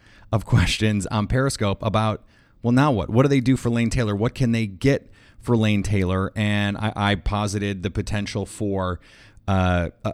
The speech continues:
a trade with Houston, who needs offensive line help, maybe for someone like Keke Coutee. Maybe if you throw in Jimmy Graham. The, the, the Texans do not have a tight end that scares anyone. Not that Jimmy Graham should, but someone like Bill O'Brien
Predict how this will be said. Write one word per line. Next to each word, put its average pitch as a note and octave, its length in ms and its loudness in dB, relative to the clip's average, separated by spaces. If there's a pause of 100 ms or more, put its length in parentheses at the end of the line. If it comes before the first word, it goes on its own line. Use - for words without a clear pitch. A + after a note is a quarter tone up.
a G#2 40 0
trade G#2 280 -4
with F#2+ 140 -4
Houston, C3 680 -4
who A2 80 0
needs A2+ 180 0
offensive G#2+ 440 -2
line A2+ 200 0
help, A2+ 240 2
maybe G2 240 -2
for G2 140 -6
someone G#2 300 -4
like F#2+ 180 -4
Keke G#2 340 -4
Coutee. G#2 440 -4
Maybe A2 300 2
if A2+ 140 -4
you G#2 60 -6
throw G#2+ 280 -2
in G2+ 160 -2
Jimmy G2+ 220 -4
Graham. A2+ 500 -2 (680)
The, G#2 600 2
the, G#2 120 -2
the F#2+ 680 0
Texans A2 560 -2
do G2+ 160 -2
not G2+ 280 0
have A2+ 360 -2
a A2 80 -4
tight A2 280 0
end A#2 180 0
that A2+ 120 -2
scares A#2 320 -2
anyone. C#3+ 500 0 (420)
Not G#2 200 -2
that G#2 80 0
Jimmy G#2 220 -2
Graham G#2+ 280 -2
should, B2+ 480 -2 (340)
but C3+ 220 2
someone F3+ 400 0
like C#3 260 -2
Bill C3 200 4
O'Brien B2 680 0